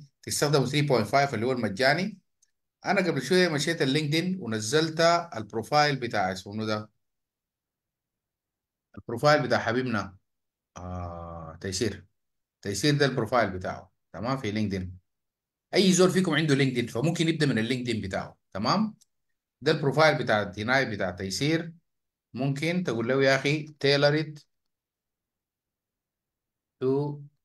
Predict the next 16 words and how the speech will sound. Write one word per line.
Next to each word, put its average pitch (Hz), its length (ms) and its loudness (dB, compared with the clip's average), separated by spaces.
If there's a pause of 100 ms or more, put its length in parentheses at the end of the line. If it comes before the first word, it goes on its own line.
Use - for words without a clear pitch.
(300)
this 135 360 -6
profile". 95 500 0 (3000)
تمام؟ 160 460 0 (520)
هسه 120 200 -2
هو 139 80 4
حيقرا 113 240 2
لي 123 160 2
الملف 127 400 -2
هنا 123 140 0
ده، 156 480 0 (1200)
ويقوم 98 420 -4
يعمل 113 260 -2
لنا 147 480 -2
الكفر 104 520 0
letter 131 320 2
ده. 165 300 -2